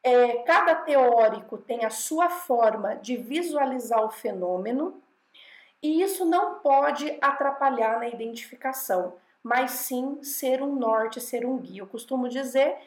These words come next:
que a teoria não deve ser uma camisa de força, porém, ela é necessária para guiar o nosso olhar, olhar na identificação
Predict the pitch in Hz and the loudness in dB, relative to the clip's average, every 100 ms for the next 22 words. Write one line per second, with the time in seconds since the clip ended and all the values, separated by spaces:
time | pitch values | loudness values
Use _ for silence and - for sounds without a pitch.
0 | _ _ 285 277 277 262 254 262 269 247 | _ _ -2 0 0 0 0 0 0 0
1 | 233 233 - 226 214 208 226 208 190 190 | -2 -4 -6 -6 -6 -6 -6 -8 -10 -12
2 | 240 - 220 247 262 - 381 - _ _ | -12 -4 -2 0 -2 -6 -8 -10 _ _
3 | _ _ _ _ - 320 285 240 285 - | _ _ _ _ 2 4 6 4 0 -4
4 | - - 254 247 240 262 302 330 320 - | -14 -4 2 2 2 -2 -2 -6 -6 0
5 | 226 208 220 247 247 _ _ - 240 240 | 2 2 0 -2 -6 _ _ -2 2 2
6 | 226 240 254 208 208 220 214 208 - 254 | 0 -4 0 2 2 2 -2 -4 -4 -4
7 | 240 214 202 208 214 202 196 202 233 - | -2 0 0 0 -4 -4 -2 0 -2 -8
8 | _ - 247 277 294 254 247 247 - 247 | _ -2 0 2 0 -2 -2 -2 -8 -8
9 | 269 269 - 208 214 | -6 -6 -4 -6 -6